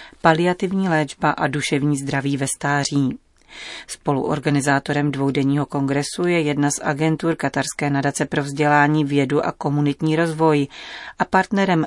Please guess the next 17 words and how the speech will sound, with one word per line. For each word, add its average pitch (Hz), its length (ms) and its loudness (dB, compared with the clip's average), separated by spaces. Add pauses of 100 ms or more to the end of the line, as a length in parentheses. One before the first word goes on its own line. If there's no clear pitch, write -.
prestižní 180 580 0
periodikum 143 800 2 (120)
British 170 460 2
Medical 143 460 0
Journal. 131 640 0 (560)
Sympozia 196 640 0
vysoké 143 440 -2
vědecké 139 500 -2
úrovně 185 480 0
se 185 120 -2
účastní 170 560 -2
zhruba 151 320 0
dvě 143 160 -2
stě - 160 -6
padesát 147 480 -2
odborníků, 170 760 0
přičemž 139 460 -2